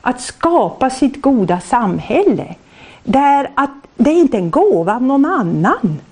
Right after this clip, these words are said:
att ha ett gott samhälle. Det är vårt,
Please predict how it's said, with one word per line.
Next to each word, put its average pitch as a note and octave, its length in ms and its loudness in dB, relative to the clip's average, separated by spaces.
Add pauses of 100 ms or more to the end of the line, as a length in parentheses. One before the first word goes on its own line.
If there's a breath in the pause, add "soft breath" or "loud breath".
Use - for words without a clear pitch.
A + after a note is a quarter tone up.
(160)
att B3 200 -4
ha A3 80 2
ett G3 160 -4
gott E3+ 260 -2
samhälle. F3 800 -6 (960 soft breath)
Det E4 320 2
är F#3+ 420 0
vårt, - 280 -2